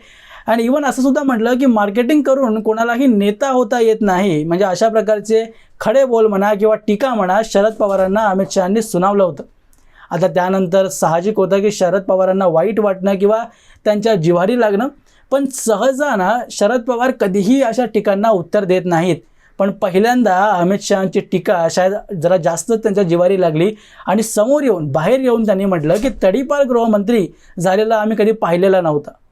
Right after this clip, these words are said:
आता त्यानंतर दोन्ही पक्षांमध्ये, अ, टीका टिप्पणी, एकमेकांवर टीका करणं, दोन्ही टॉप नेत्यांमध्ये भांडणं म्हणा, या प्रकारचं सुरू झालेलं होतं. पण मित्रांनो, अमित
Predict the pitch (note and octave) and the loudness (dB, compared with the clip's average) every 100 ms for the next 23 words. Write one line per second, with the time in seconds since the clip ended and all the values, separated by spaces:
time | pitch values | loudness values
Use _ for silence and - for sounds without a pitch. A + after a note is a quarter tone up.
0 | _ F3 D#3 C#3+ F3 F#3 E3+ F#3 F#3 F#3 | _ -6 -4 -2 -2 -2 0 2 2 -2
1 | - - D3 E3 G3+ G#3 F3+ F#3+ F#3 F3+ | -8 -8 0 0 0 -2 0 0 0 2
2 | F#3 G3 F#3 - _ _ F#3+ E3 D#3+ F#3+ | 2 0 -2 -12 _ _ 0 0 0 -2
3 | E3 F#3 F3+ E3+ F3+ F3+ F3+ F3+ E3+ F3 | 0 0 0 0 0 0 2 0 0 0
4 | F3 E3 F3+ F3+ F3+ E3 E3+ E3+ - _ | 0 0 0 0 0 2 2 0 -4 _
5 | _ B3 A#3 B3 C4 B3+ A#3 A#3+ A3+ A#3 | _ -2 0 2 0 -2 0 0 0 0
6 | A3+ A3+ G#3+ A3 F#3 G3+ G#3 G#3 G3 G3+ | 0 0 2 2 2 2 2 2 2 2
7 | G#3 G#3 G3 G3+ G3 A3 A3 B3 G3+ F3+ | 2 0 0 0 0 0 0 0 0 2
8 | A3 G3+ D#3 - - _ _ _ - - | 2 2 -2 -8 -20 _ _ _ -20 -20
9 | - - C#4+ D4 C4+ D4 D#4 C4 A#3 C#4+ | -20 -6 -2 0 0 0 2 2 2 0